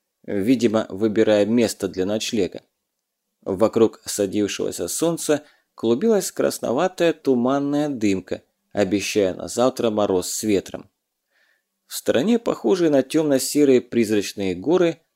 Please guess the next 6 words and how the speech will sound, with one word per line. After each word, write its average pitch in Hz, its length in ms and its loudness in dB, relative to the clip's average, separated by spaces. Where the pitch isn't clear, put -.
плыли 196 380 2
по 123 260 2
небу 147 320 0
снеговые 98 680 0
облака. 92 540 -4
Тихо, 170 480 -2